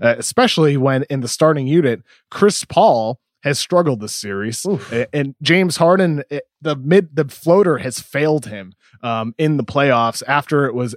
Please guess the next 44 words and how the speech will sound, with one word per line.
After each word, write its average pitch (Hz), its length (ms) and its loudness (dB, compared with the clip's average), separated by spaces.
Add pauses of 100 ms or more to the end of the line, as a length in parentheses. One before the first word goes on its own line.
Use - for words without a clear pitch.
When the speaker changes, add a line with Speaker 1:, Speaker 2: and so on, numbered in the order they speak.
Speaker 1:
a 131 100 -4
very 156 260 2
effective 156 420 -2
shot 147 340 -2
for 113 140 -8
him 151 260 -2 (260)
over 147 160 4
the 113 80 -8
full 156 340 4
regular 139 440 -2
season. 139 480 -4
It 160 100 4
has 160 160 2
failed 175 400 2
him 117 240 -6 (300)
in 147 80 -4
the 139 80 -6
postseason 131 580 -2
against 131 300 -4 (120)
both 147 300 2
Utah 131 460 0 (160)
and 160 240 2
Golden 147 240 4
State, 127 480 -4
two 208 140 4
teams 165 520 -2 (180)
trying 160 220 -2
to 143 60 0
force 170 420 2
him 143 100 -2
into 135 280 -2
that 127 260 0
exact 127 600 -2 (100)
shot. - 500 -2 (400)
Speaker 2:
And 123 80 2
I 135 60 2
think 180 160 2
we 190 100 4
can 180 120 2
talk 165 240 0
about 156 240 0
Clint 147 240 -4
Capela 127 420 0
too. 98 420 -2